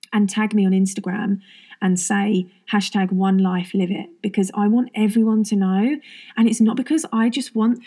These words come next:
the numbers. It's not because I just want the reviews. It's not that. It's not that at all. It's because my passion is genuinely to make you all feel empowered, supported, loved, and encouraged.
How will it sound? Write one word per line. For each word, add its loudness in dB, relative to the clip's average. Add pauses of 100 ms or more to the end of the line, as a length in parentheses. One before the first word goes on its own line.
(100)
the 0
numbers. 4
It's -6
not 2
because -2
I -2
just -4
want -2
the -2
reviews. 2
It's -6
not 4
that. 2
It's -2
not 2
that -2
at -4
all. 2 (300)
It's 0
because 0
my 4
passion -2
is 2
genuinely 2 (280)
to 0
make 2
you -2
all 2
feel 0
empowered, 0
supported, -2
loved, 2
and 0
encouraged. -2